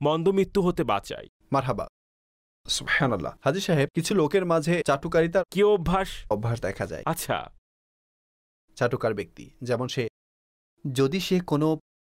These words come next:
Speaker 2: প্রতিষ্ঠানের মধ্যে কর্মরত থাকে, তখন সে তার বসের চাটুকারিতা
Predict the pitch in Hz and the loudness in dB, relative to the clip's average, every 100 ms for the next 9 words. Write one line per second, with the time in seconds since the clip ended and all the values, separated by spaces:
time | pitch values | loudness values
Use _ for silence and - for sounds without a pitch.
0 | _ _ - 139 185 180 - 175 170 131 | _ _ 0 0 0 -6 -4 -2 0 -2
1 | 120 147 - _ _ _ - 127 131 165 | 0 -2 -4 _ _ _ 2 2 2 2
2 | 139 117 - 117 - 101 _ _ _ - | 0 -2 -8 -10 -8 -8 _ _ _ -2
3 | 135 - 175 - 170 160 139 139 127 123 | 0 2 0 2 0 2 2 2 0 0
4 | 120 147 - 160 147 - - 123 147 156 | 0 2 0 0 0 -8 -6 -4 -2 0
5 | 143 139 | 0 0